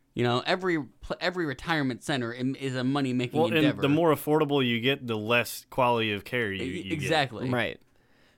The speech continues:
Speaker 3: Um, s-, <sighs> yeah. So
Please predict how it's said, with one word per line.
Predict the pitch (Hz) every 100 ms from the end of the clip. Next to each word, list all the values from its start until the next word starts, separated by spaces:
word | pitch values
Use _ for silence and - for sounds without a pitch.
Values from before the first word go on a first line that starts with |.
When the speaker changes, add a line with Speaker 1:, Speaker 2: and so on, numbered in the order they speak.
| _
Speaker 3:
Um, | - 127 127 127 117 110 73 - _ _
s-, | - - 131 127
<sighs> | 131 127 123
yeah. | 135 147 - 117 -
So | - 180 185 175